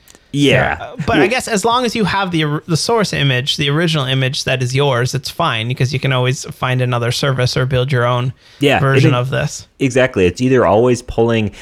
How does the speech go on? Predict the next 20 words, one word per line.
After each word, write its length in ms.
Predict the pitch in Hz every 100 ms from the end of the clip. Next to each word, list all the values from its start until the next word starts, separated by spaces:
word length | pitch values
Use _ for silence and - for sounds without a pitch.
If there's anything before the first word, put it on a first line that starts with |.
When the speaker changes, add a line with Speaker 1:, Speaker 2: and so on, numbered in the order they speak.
| - -
Speaker 1:
the 200 | 107 82
original 500 | 95 104 120 120 104
image 440 | 98 104 113 107
from 500 | - - 104 101 101 - - - -
my 240 | 92 90
file 320 | - 92 110
system, 680 | - 139 - 151 143 143 147 _
uh, 260 | - 90 -
in 160 | - 104
the 160 | 101 87
app 240 | 98 110
itself 460 | 101 - 127 135 -
or 380 | 120 127 120 117
from 440 | - 104 101 101
YouTube's 580 | 101 110 - 92 85 -
A 160 | 87 85
P 220 | 95 82
I. 180 | 73 -
So, 420 | - 110 101 87 - - -
um, 320 | 87 80 76